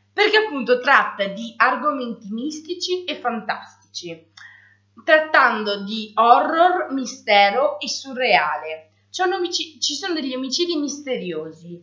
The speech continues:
diavoli, spiriti fatati e mostri. L'ambientazione prevalente è appunto l'Ottocento, ma spesso sfocia in mondi fantastici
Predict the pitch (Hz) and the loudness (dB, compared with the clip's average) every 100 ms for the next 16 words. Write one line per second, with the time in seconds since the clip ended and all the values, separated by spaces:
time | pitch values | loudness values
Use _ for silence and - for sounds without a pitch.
0 | _ _ 202 208 214 208 185 175 - _ | _ _ 0 2 2 -2 -8 -14 -18 _
1 | - - 277 294 269 226 156 165 175 - | -18 -6 -4 -4 -2 -2 2 4 4 0
2 | - - 311 180 165 - _ - 302 320 | -8 -4 -2 -2 -8 -14 _ -2 0 0
3 | 311 359 392 440 466 233 196 175 170 175 | -2 -4 -2 -4 0 0 2 0 -4 -8
4 | - 220 - 294 311 269 240 247 196 190 | -4 -2 2 2 2 -4 -4 -2 -2 -2
5 | 214 190 160 - _ 165 - _ _ - | -8 -10 -14 -18 _ -12 -12 _ _ -2
6 | 311 427 - - 254 208 - 240 247 247 | 0 0 -2 -6 -4 -4 -8 -2 -2 -2
7 | - 220 - 294 349 381 403 392 392 392 | 2 2 2 -2 -2 -8 -8 -4 -4 -4
8 | 392 - 339 359 359 311 277 - 180 | -8 2 2 2 2 0 0 -8 -18